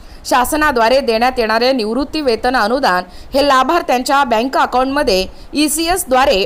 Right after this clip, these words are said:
प्रदान करणे बंधनकारक राहील. कोणत्याही परिस्थितीत निवृत्ती वेतन अनुदानाची रक्कम ही एकत्रितरित्या व ऑफलाईन पद्धतीने वितरित करण्यात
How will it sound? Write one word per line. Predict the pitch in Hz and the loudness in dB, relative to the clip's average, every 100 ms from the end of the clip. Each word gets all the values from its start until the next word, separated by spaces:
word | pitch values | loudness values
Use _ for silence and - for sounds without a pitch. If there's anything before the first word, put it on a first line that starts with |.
| - | -2
प्रदान | 277 277 302 339 | 0 2 0 0
करणे | 277 254 269 | 0 0 0
बंधनकारक | 269 202 214 240 247 254 262 | 0 -2 0 -2 0 0 2
राहील. | 285 285 311 349 - - | 0 0 -2 -6 -14 -10
कोणत्याही | - 294 294 311 311 381 | 0 0 2 0 0 0
परिस्थितीत | 311 285 302 285 294 294 269 | 0 0 0 -2 -4 -6 -2
निवृत्ती | 247 262 - 302 | 0 -2 -2 0
वेतन | 240 226 277 | 0 0 0
अनुदानाची | 233 240 240 214 240 - 285 | 0 0 0 0 -2 -2 -2
रक्कम | 214 208 294 180 185 - - - | -2 0 0 0 -2 -12 -14 -4
ही | 311 277 | 0 2
एकत्रितरित्या | 302 370 370 370 392 302 269 269 | 2 -2 -2 -4 -2 -4 -2 0
व | 285 | 2
ऑफलाईन | 285 214 220 285 302 | 2 0 0 -2 -2
पद्धतीने | 247 220 247 247 262 | -2 -2 -2 -2 -2
वितरित | 262 208 240 269 277 302 | -2 -4 -2 -2 -2 -2
करण्यात | 240 214 233 | -2 0 -2